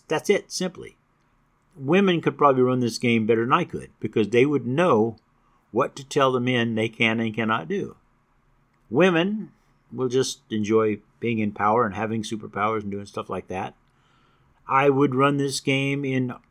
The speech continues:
pretty much any genre. You could take, uh, for instance, in Pulp, you could take Doc Savage and his crew, swap 'em all out and make 'em women. So instead of Pat Savage, Doc's cousin, being the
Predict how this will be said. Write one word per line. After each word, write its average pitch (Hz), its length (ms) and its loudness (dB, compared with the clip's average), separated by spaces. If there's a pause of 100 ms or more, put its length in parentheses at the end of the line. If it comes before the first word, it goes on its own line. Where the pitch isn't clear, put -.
(200)
pretty 135 140 0
much 120 240 0
any 127 200 0
genre. 117 540 0 (640)
You 113 120 0
could 131 200 0
take, 123 460 4
uh, 113 160 2 (100)
for - 80 -8
instance, 113 300 -4
in 104 100 2
Pulp, 139 380 -2
you 104 60 -4
could - 100 -16
take 104 180 0
Doc 117 280 4
Savage 110 380 -2
and 113 100 -4
his 104 120 -6
crew, 170 320 0 (300)
swap 131 400 -2
'em 170 100 4
all 185 180 2
out 190 120 4
and 170 80 -2
make 190 160 -4
'em 196 100 -4
women. 208 320 -6 (800)
So 147 220 0
instead 160 400 0
of 123 220 0
Pat - 360 -2
Savage, 117 720 -2 (800)
Doc's 120 340 -6
cousin, 175 540 2 (500)
being 156 360 0
the 123 400 4